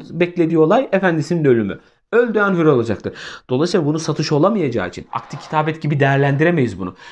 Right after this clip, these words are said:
Mükatepte çünkü kitabetin iptal edilme boyutu var ama müdebberde öyle bir şey yok. Söz çıktı, olay bitti. O yüzden ne yapılır? Böyle bir borç varsa çalışmaya izin verilir. Çalıştıkça borcu ödenir. لَنَّهُ لَا يَجُزُ بَيْعُهُ فَيُؤَدِّ مِنْ كَسْبِهِ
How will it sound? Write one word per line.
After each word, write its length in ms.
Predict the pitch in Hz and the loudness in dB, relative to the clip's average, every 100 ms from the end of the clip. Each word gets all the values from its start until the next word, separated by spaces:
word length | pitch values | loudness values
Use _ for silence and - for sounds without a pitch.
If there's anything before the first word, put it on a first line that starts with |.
| - | -10
Mükatepte 580 | 120 123 143 147 160 175 | -8 0 0 0 -2 -2
çünkü 280 | 175 156 - | -4 -6 -8
kitabetin 520 | - 147 143 147 175 | -6 0 0 0 -2
iptal 280 | 147 - 151 | -2 0 2
edilme 360 | 135 143 147 127 | 2 2 2 4
boyutu 340 | 123 127 127 | 4 2 0
var 120 | 95 | 0
ama 160 | - 120 | -2 -2
müdebberde 600 | 120 120 117 120 120 120 | 0 0 0 -2 -2 0
öyle 200 | 110 107 | 0 0
bir 100 | 107 | -2
şey 240 | - 101 | -2 -2
yok. 200 | 98 82 - _ _ _ | -2 -4 -12 _ _ _
Söz 300 | 185 165 - | -2 -2 -2
çıktı, 320 | 156 160 185 | -4 0 0
olay 300 | 135 113 98 | 2 0 -4
bitti. 260 | - - _ _ _ _ _ - - - _ _ | -12 -20 _ _ _ _ _ -20 -20 -20 _ _
O 100 | 156 | 4
yüzden 360 | 160 143 233 - - - _ - | 4 4 0 -6 -20 -20 _ -4
ne 100 | 151 | 0
yapılır? 580 | 175 156 147 185 180 131 | 0 0 0 0 0 2
Böyle 280 | 135 175 170 | 4 4 4
bir 180 | 135 | 2
borç 300 | 123 127 - | 2 0 0
varsa 540 | 120 104 101 190 233 - | 0 0 0 -4 -4 -8
çalışmaya 480 | - 123 123 - 117 | -6 -2 -2 -2 -4
izin 220 | 117 156 | -2 0
verilir. 300 | 151 156 180 | 0 0 -2
Çalıştıkça 540 | - 139 123 - 151 147 | -2 -4 -4 -4 -2 2
borcu 260 | 120 117 | 2 0
ödenir. 480 | 98 87 71 - - _ _ - - _ _ _ _ _ _ _ _ _ | -2 -4 -10 -16 -20 _ _ -20 -20 _ _ _ _ _ _ _ _ _
لَنَّهُ 440 | 123 143 202 147 147 | -2 2 4 4 2
لَا 180 | 269 | 2
يَجُزُ 300 | 156 123 110 | 2 0 0
بَيْعُهُ 360 | 95 92 - 92 | 0 -2 -4 -12
فَيُؤَدِّ 540 | - 110 104 143 139 | -6 0 2 2 2
مِنْ 240 | 139 117 107 | 0 0 -2
كَسْبِهِ 580 | 131 - - 92 - | -4 -4 -10 -12 -14